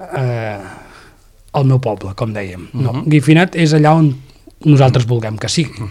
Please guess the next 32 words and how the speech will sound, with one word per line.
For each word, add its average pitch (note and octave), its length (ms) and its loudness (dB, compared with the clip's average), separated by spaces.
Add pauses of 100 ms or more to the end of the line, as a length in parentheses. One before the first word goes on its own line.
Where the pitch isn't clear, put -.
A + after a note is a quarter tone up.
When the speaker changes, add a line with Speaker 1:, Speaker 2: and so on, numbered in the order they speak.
(240)
Speaker 1:
I D3+ 100 4
Gifinet D#3+ 460 4
qui E3+ 180 4
és? A#2 340 0
Gifinet D3 480 2
és D#3+ 200 2
tothom D3+ 300 6
que C#3+ 120 0
vulgui C#3 240 4
ser C3 160 2
de B2+ 80 4
Gifinet. A2+ 420 -4 (240)
Així D#3 180 4
de C#3 100 4
simple. B2+ 340 0 (540)
Tenim D3 260 8
associacions, C#3 720 4 (380)
tenim D3+ 280 8
instal·ladors C#3 520 6
professionals, C#3 640 4
tenim C#3+ 260 6
empreses C3 480 6
que B2 120 -2
fan C#3 180 6
servir B2+ 240 6
la B2 120 4
xarxa, D3+ 340 4
tenim C#3 260 4
una C3+ 120 0
fundació C3 480 -2
que C3 120 0
vetlla C3+ 520 6